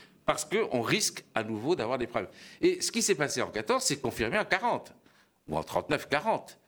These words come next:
Hein, c'est la, c'est la même chose. Donc il y a toujours ce sentiment que le continent est dan-, est, est dangereux. C'est pour ça d'ailleurs que les Britanniques, il faut se rappeler que celui qui a prêché, euh, après la Deuxième Guerre mondiale,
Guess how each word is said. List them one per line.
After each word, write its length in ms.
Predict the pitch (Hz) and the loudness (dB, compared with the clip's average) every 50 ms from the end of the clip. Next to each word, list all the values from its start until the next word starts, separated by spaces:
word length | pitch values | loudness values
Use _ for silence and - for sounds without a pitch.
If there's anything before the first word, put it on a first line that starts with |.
| _ _ _ - | _ _ _ -6
Hein, 120 | 117 123 - | -6 -4 -2
c'est 160 | - - 127 | 0 2 2
la, 160 | 110 107 95 | 2 2 0
c'est 140 | 92 - 127 | -2 0 2
la 80 | 117 120 | 2 2
même 140 | 135 151 151 | 0 0 0
chose. 240 | - 202 185 147 | 2 2 2 2
Donc 140 | 139 175 170 175 | 2 2 2 2
il 20 | |
y 40 | 190 | 0
a 40 | 185 | 0
toujours 240 | 202 226 247 226 | -2 -4 -4 -4
ce 120 | - - 151 | -4 -6 -2
sentiment 560 | 139 156 143 - - 147 147 170 208 233 226 | -2 -2 -2 -2 -2 -2 0 2 2 0 0
que 280 | 226 - 190 190 196 196 - - - - - - - _ _ | 0 2 2 2 2 0 -4 -12 -20 -20 -20 -20 -20 _ _
le 120 | 120 123 135 | 0 0 2
continent 500 | - 156 143 147 143 143 156 190 202 - | 2 0 0 0 -2 -2 0 0 0 2
est 100 | - 127 | 0 0
dan-, 280 | 120 131 127 123 123 104 | 2 2 0 0 0 0
est, 380 | 113 113 110 98 101 95 90 - | 2 2 2 0 0 -2 -2 0
est 100 | 135 143 | 2 2
dangereux. 340 | 135 139 123 104 101 104 92 - - - - - | 4 2 0 0 -2 -6 -6 -8 -12 -20 -4 0
C'est 140 | - - 175 | 2 2 2
pour 120 | 160 180 | 0 2
ça 120 | - 269 269 | 2 2 2
d'ailleurs 200 | 226 170 156 - | 4 2 0 2
que 80 | 131 | 2
les 80 | 117 113 | 0 0
Britanniques, 540 | 113 104 113 90 110 107 139 220 262 240 - | 0 0 0 0 0 -2 -2 -2 -6 -6 -4
il 60 | - | -4
faut 80 | - 143 | -2 -2
se 100 | - - | 0 0
rappeler 300 | 151 147 151 151 143 143 | 0 -2 0 -2 -6 -4
que 240 | - 113 104 90 - - - - - _ _ _ _ _ _ _ _ _ | -2 -2 -4 -4 -6 -10 -18 -20 -20 _ _ _ _ _ _ _ _ _
celui 360 | - - - 151 156 175 165 | -6 -2 0 0 2 0 0
qui 180 | - - - 104 | -2 0 2 2
a 220 | 95 87 76 65 - - - _ _ _ _ _ _ | 2 2 -2 -6 -12 -16 -20 _ _ _ _ _ _
prêché, 760 | - - 135 151 - - - 254 277 262 185 - - - - - - _ _ _ _ _ _ _ _ _ _ _ _ _ _ _ _ _ _ _ - 87 | 0 2 2 4 2 2 2 4 4 4 2 2 -2 -6 -14 -20 -20 _ _ _ _ _ _ _ _ _ _ _ _ _ _ _ _ _ _ _ -6 -6
euh, 120 | 87 78 60 64 | -4 -4 -4 -4
après 300 | 65 90 87 - - 117 | -4 -4 -2 -2 -2 -2
la 80 | 98 | 0
Deuxième 320 | 87 98 101 87 95 87 90 | -2 -2 -2 -2 -2 -4 -2
Guerre 200 | 90 98 85 82 | -2 -4 -4 -2
mondiale, 480 | 92 101 110 127 175 170 123 104 - | -4 -4 -2 0 0 0 0 -2 -6